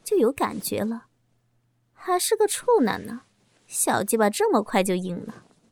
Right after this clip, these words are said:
真是个变态的小逼崽子。明明一脸嫌弃老师的臭脚，可我小气的臭脚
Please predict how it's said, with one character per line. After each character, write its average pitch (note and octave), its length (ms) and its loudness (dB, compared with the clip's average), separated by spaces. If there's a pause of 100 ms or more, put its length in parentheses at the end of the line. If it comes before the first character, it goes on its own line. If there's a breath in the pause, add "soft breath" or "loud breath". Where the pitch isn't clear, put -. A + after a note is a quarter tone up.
(500)
真 E4 240 -4
是 - 160 -4
个 B3 100 0
变 G#3+ 240 0
态 G#3 180 -4
的 F#3+ 100 -2
小 - 240 -4
逼 G#3 100 0
崽 G#3 300 -4
子。 A#3 220 -20 (1400)
明 D#4 180 0
明 E4 180 2
一 F#4 120 0
脸 G3+ 180 2
嫌 F3+ 300 -2
弃 - 180 -2
老 D#4+ 220 0
师 - 180 -4
的 F#3+ 100 0
臭 G3 300 -6
脚， - 280 -12 (800)
可 - 160 2
我 A#3+ 80 6
小 G3+ 260 2
气 - 160 -2
的 B3+ 100 2
臭 G#3+ 300 -2
脚 - 280 -6